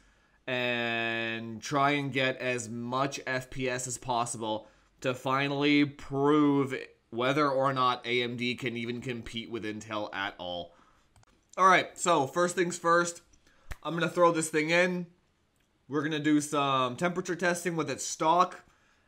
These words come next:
and then I will be back to delid the C P U. And I'll do that on camera, although I'm just gonna do the same thing Der Bauer did anyway, but why not? All right, first things first.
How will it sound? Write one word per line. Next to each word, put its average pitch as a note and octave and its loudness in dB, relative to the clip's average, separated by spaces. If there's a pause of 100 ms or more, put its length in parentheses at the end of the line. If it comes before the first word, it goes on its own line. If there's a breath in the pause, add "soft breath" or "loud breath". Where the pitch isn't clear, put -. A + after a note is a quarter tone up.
(140 soft breath)
and C3 -4
then C3+ 0
I B2 -2
will C#3+ 2
be C3+ 0
back C3+ 0
to C3 -2
delid B2 -2
the D3 -4
C C#3+ -2
P C#3 -4
U. D#3+ 0 (1160)
And C3 -2
I'll F#3+ 2
do G#3+ -4
that F3 2
on C#3 2
camera, A#2+ -2
although C3+ 2 (300 loud breath)
I'm C#3+ -2
just D#3 -4
gonna E3 0
do D#3 2
the D#3 2
same C#3+ -2
thing C#3+ -4
Der C#3 -2
Bauer A#2+ -2
did A#2 -8
anyway, A#2+ -2
but G#2+ -4 (160)
why C3+ 2
not? G#2+ -2 (1400 soft breath)
All D3+ 0
right, A#2+ 0
first D#3 -4
things D3 -4
first. C3+ -2